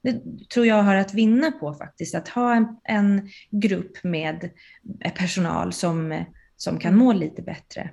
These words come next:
Speaker 1: För det är mycket, mycket jobbigare att bära de här
Speaker 2: Mm.
Speaker 1: sakerna ensam.
Speaker 2: Men hur
Speaker 1: Och det tror jag att ganska många arbetsplatser är, är, är
Speaker 2: Mm.
Speaker 1: bra på idag. Mycket, mycket bättre idag än för
Speaker 2: Mm.
Speaker 1: tjugo år sedan.
Speaker 2: Absolut. Men hur, jag tänker på det rent liksom konkret, för att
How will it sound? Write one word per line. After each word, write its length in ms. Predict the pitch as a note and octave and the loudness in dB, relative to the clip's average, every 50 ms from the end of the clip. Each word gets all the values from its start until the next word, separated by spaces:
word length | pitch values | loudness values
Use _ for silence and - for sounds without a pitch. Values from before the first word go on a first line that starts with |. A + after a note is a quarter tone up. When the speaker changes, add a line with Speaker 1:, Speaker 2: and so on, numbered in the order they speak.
| _ _ _ _ _ _ _ _ | _ _ _ _ _ _ _ _
Speaker 1:
För 80 | - A3 | -2 0
det 80 | A3 A3+ | 0 2
är 80 | A#3+ | 4
mycket, 360 | B3+ C4 B3+ - - - G#3+ | 2 2 0 -2 -4 0 2
mycket 200 | A#3 A#3 A#3 G3+ | 4 4 4 2
jobbigare 500 | G3 G#3 G3 F3+ F#3 F3+ F3 E3 E3+ E3+ | 2 2 2 0 0 0 0 2 2 0
att 100 | E3+ E3 F3 | 0 0 0
bära 340 | F#3+ F3+ E3+ D#3 D#3+ F#3 G3 | 0 2 2 2 2 2 2
de 140 | A3 G#3+ | 2 2
här 80 | F3+ E3+ - - | 0 0 -2 -4
Speaker 2:
Mm. 100 | G#3 G3 | -4 -4
Speaker 1:
sakerna 260 | F#3+ F#3+ D#3 - - | -4 -6 -6 -6 -4
ensam. 680 | - E3 D#3+ D#3+ D#3+ - - - - - G3+ F#3+ - _ - _ _ | -4 -2 -4 -4 -4 -4 -4 -2 -2 -4 -6 -8 -8 _ -20 _ _
Speaker 2:
Men 120 | B3+ B3+ | -4 -2
hur 380 | B3+ C4+ C#4+ C#4+ C#4 C#4 C4 - - _ _ _ _ _ _ _ _ _ _ _ _ _ _ - - | -2 -2 -2 -2 -2 -4 -6 -8 -12 _ _ _ _ _ _ _ _ _ _ _ _ _ _ -8 -2
Speaker 1:
Och 100 | - G#3+ | 2 4
det 100 | G#3+ A3+ | 4 4
tror 140 | A3+ - A#3 | 4 4 2
jag 80 | G#3+ - | 2 0
att 60 | - | -2
ganska 180 | G3 F#3+ - F#3 | -8 -4 2 6
många 320 | G3 G3+ G3 F#3 F#3 F#3 | 6 8 8 8 6 4
arbetsplatser 640 | F3+ E3+ F3 E3+ E3 - - F3 E3+ - - - E3 | 4 2 0 -2 -4 -2 -2 -2 -2 -2 -4 -2 0
är, 220 | E3 E3 - - | 0 0 0 0
är, 120 | F3 E3 E3 | 0 0 0
är 200 | E3 - - F3 | -2 -4 -4 -4
Speaker 2:
Mm. 120 | G#3 G3+ | -2 2
Speaker 1:
bra 260 | G3+ C4+ A#3 G3 E3 | 4 4 4 4 2
på 260 | D#3+ - - - - D3+ | -2 -6 -8 -8 -6 -4
idag. 400 | D#3 E3+ G#3 G#3 F3 - - - - | -2 0 2 2 2 0 -4 -6 -2
Mycket, 420 | - G3 G3+ G3 - _ _ - A3 | 0 0 0 -2 -8 _ _ 2 4
mycket 240 | G#3+ G3+ - - | 4 4 2 -2
bättre 300 | - E3 D#3+ - - E3+ | -6 -6 -6 -6 -6 -6
idag 280 | E3 E3 E3+ G3 F3+ E3 D3+ | -4 0 0 0 2 0 0
än 100 | D3+ D3+ | -4 -6
för 80 | - G#3+ | -6 -8
Speaker 2:
Mm. 20 | |
Speaker 1:
tjugo 500 | F3+ D#3+ D#3+ D3+ D3+ - D#3+ E3 D#3+ - | -6 -4 -4 -4 -4 -2 -2 -2 -2 0
år 200 | - A#3+ A#3 F3 | 2 2 2 2
sedan. 180 | D3 G3 - - | 0 -2 -4 -4
Speaker 2:
Absolut. 300 | - - G#3+ F#3 - - _ - - - _ _ | -2 -2 -4 -4 -4 -10 _ -20 -20 -20 _ _
Men 140 | - C4+ C4+ | -4 -2 0
hur, 220 | D4 D4+ C#4+ - | 0 0 0 -2
jag 100 | D4 C#4+ | -2 -2
tänker 260 | - D4 D4 - C#4+ | -2 -4 -4 -4 -6
på 140 | B3 B3 C#4+ | -4 -4 -2
det 160 | C4+ C#4 C#4 | -2 -2 -2
rent 320 | B3 C4+ C4+ C4 B3+ A#3+ B3 | -2 -2 -4 -2 -4 -4 -4
liksom 380 | A#3+ B3 - - B3+ B3 A#3 | -6 -8 -6 -6 -4 -4 -4
konkret, 420 | A#3+ - B3 A#3+ - B3+ A3+ A#3 - | -4 -6 -6 -4 -4 -4 -4 -4 -6
för 80 | A3 | -8
att 60 | G#3+ | -10